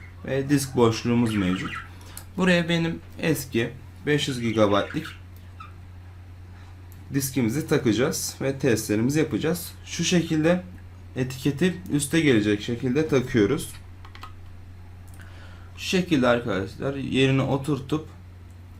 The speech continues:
hafif bir şekilde arkadan bastırdığımız takdirde direkt oturuyor.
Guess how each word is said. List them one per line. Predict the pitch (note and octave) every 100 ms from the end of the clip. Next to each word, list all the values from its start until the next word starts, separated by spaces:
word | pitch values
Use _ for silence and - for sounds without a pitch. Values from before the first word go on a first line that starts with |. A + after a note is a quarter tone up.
| -
hafif | B3+ A#3+ F3
bir | F#3
şekilde | D3+ D3 C3 B2+ A#2
arkadan | C3+ C3+ C#3 A#2+ A#2+
bastırdığımız | C#3+ C#3+ - C3+ A2 G2+ G2+ -
takdirde | E3+ B2 - A2+ A#2 E3 - - - - - - - -
direkt | D3+ D#3 -
oturuyor. | D#3 C#3 B2 G#2+ G#2+